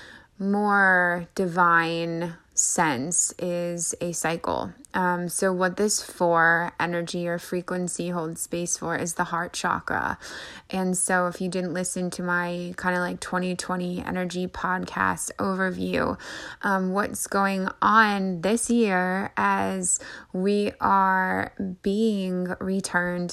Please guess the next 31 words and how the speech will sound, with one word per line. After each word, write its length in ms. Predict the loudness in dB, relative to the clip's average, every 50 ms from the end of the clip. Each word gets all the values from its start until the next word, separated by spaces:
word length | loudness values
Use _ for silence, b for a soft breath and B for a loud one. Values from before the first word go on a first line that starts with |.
| -8 -10
to 160 | -8 -4 -2
our 120 | -2 -2
heart. 440 | 0 2 2 4 4 4 2 0 -4 -8
That's 220 | -8 -8 -8 -6 -8
what 100 | -6 -4
my 120 | -4 -2
soul 280 | -2 -2 -2 -4 -4 -6
called 220 | -6 -6 -6 -6
this 200 | -6 -8 -6 -8
year, 160 | -6 -6 -4
a 40 | -4
return 420 | -4 -4 -6 -6 -6 -6 -6 -6 -6
to 100 | -6 -6
the 80 | -8
heart. 400 | -6 -4 -4 -4 -4 -6 -8 -12 -20 _ _ _ _ _ _ _ _ _ _ _ _ -20 _ _ -20 -20 -14 -12
Um, 320 | -8 -6 -4 -4 -4 -4 -6 B B B B B B B B B
so 360 | -2 2 2 4 2 2 2 4
everything 840 | 4 6 6 6 6 6 6 4 2 0 0 0 0 0 0 -2 -4 -4
that 380 | -4 -2 2 2 2 2 0 -2
is 260 | -2 -2 0 -2 -2
blocking 720 | -4 -4 -4 0 4 6 6 6 6 4 2 4 4 4
our 220 | 4 6 6 6 4
heart, 480 | 4 2 4 6 6 6 4 2 -2 -4
both 380 | -4 0 2 2 2 2 -2 -6 -16 _ _
individually 840 | 2 4 4 6 6 4 4 2 0 0 0 0 0 0 0 -2 -2 -2
and 220 | -2 -2 -2 0 2
our 240 | 2 4 4 2 2
collective 680 | -2 -4 -2 0 2 4 2 2 2 -2 -4 -4 -4
heart, 500 | -6 -8 -2 2 4 4 4 2 0 -2 0
our 120 | -2 -2
collective 600 | -2 -2 -4 -2 -2 -2 -2 -4 -6 -6 -6 -6